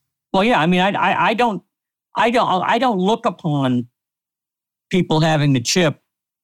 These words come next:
as a pejorative.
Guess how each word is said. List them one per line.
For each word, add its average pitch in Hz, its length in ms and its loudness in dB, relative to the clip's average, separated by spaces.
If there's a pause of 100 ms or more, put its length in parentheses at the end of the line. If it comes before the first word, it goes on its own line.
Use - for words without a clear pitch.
(240)
as 135 560 0 (2000)
a 143 80 0
pejorative. 151 580 0